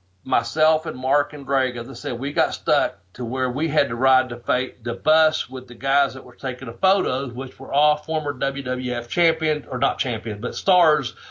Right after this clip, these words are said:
off T V at the time. So in the back of the bus, we had Don Morocco,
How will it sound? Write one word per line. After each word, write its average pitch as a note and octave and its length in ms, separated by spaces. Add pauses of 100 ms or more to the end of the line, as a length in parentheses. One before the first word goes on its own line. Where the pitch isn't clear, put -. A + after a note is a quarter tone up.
(180)
off C3+ 280
T C#3+ 180
V C3 120
at B2 180
the - 80
time. G2 260 (340)
So - 160
in D#3+ 60
the D3+ 60
back E3 320
of E3+ 60
the D3+ 80
bus, D3 320
we C3 100
had A2+ 200
Don D3 300
Morocco, C3 800